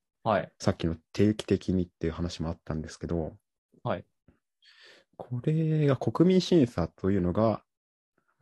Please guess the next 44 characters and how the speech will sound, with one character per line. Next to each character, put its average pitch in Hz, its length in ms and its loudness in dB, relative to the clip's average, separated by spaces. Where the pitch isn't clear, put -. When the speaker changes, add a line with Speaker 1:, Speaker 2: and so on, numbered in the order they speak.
Speaker 2:
端 185 200 6
的 156 280 2
に 131 140 6
表 127 300 2
す - 100 -18
と、 139 300 2
こ - 100 -10
う、 - 20 -8
司 - 400 -2
法 196 200 8
権、 92 220 -4
裁 151 240 4
判 165 180 2
所 - 100 -2
に 143 120 2
対 147 160 4
し - 200 -10
て、 160 340 2
こ - 120 0
う、 - 20 2
民 139 180 4
主 - 120 -14
的 170 180 -2
な 151 100 0
コ 139 140 0
ン 139 60 4
ト 151 140 4
ロ 131 120 4
ー - 40 -2
ル - 120 -10
を - 80 -18
及 107 160 2
ぼ 98 100 0
す - 100 -8
た 98 100 -6
め 101 120 0
の、 110 200 -2
こ - 120 -10
う、 - 20 -6
制 95 180 2
度。 - 200 -8
こ 90 140 -2
う、 87 80 0
割-、 92 160 0